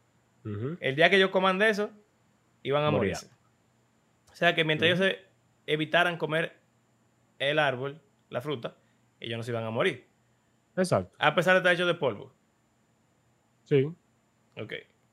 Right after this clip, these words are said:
Speaker 1: Aparentemente.
Speaker 2: Y ahí está el
Speaker 1: Hmm.
Speaker 2: árbol de la vida, lo cual pudiera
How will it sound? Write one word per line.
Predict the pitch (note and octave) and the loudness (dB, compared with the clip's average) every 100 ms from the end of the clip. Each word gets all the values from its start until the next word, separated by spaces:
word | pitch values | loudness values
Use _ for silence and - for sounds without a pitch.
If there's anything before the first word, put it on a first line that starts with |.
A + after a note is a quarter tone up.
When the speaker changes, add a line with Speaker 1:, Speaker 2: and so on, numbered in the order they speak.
| - | -20
Speaker 1:
Aparentemente. | A#2 A2 G#2 G#2+ A#2 - _ _ | -8 -4 -2 -2 -2 -4 _ _
Speaker 2:
Y | G3 F#3 | 0 2
ahí | D3+ | 2
está | C#3+ | 2
el | |
Speaker 1:
Hmm. | E3+ | 4
Speaker 2:
árbol | D3 | 4
de | D3 | 2
la | D3 | 0
vida, | F3+ E3+ E3+ | 0 -2 -4
lo | B2 | -6
cual | B2+ B2 _ - | -8 -10 _ -12
pudiera | A#2+ B2 C3+ B2+ | -8 -4 -2 -4